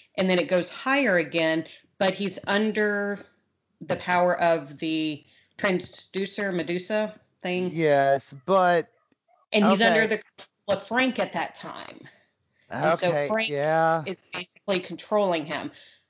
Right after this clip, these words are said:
Speaker 1: So that's the only time. And then Frank's voice goes from this masculine singing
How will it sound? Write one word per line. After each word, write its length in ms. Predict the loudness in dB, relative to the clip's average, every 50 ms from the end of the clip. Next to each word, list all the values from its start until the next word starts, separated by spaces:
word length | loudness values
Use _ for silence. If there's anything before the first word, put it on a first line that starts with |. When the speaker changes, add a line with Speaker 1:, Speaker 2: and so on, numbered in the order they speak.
| _
Speaker 1:
So 160 | -10 -8 -4
that's 220 | -2 0 -2 0 -2
the 120 | -2 0
only 200 | 2 2 2 0
time. 380 | 0 -2 -2 -2 0 0 0 0
And 160 | 0 -2 0
then 260 | 0 0 0 0 0 -2 -6 _
Frank's 400 | -4 0 2 2 2 0 -2 -4
voice 380 | -6 -2 2 2 2 2 0 -2
goes 180 | -2 -2 -2 0
from 160 | -2 -2 -2
this 180 | -2 -2 -4
masculine 680 | -4 -2 -2 -2 -2 -4 -4 -2 -2 0 0 0 0 -2
singing 580 | -2 -2 -2 0 0 2 2 2 0 -2 -4 -6